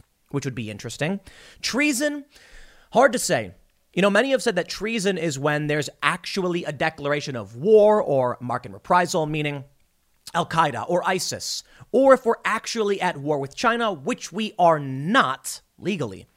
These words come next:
Although I think it's fair to say that we are in some kind of war with China, cyber war, for instance, propaganda wars,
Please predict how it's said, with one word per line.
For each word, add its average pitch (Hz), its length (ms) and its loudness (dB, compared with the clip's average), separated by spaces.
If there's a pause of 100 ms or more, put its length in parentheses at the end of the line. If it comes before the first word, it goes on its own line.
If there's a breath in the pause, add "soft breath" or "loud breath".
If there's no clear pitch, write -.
(460 soft breath)
Although 208 160 6
I 277 40 10
think 277 160 -2
it's 262 100 -4
fair 233 200 0
to 214 80 -2
say 170 500 0
that 156 200 -2
we 156 240 -4
are 139 320 2
in 139 360 -6
some 139 240 -2
kind 131 260 -6
of 117 160 -6
war 120 240 -2
with 107 200 -8
China, 131 460 -4 (360 soft breath)
cyber 139 480 0
war, 120 240 -2
for 123 160 -6
instance, 233 400 -4
propaganda 175 680 -2
wars, 165 520 -2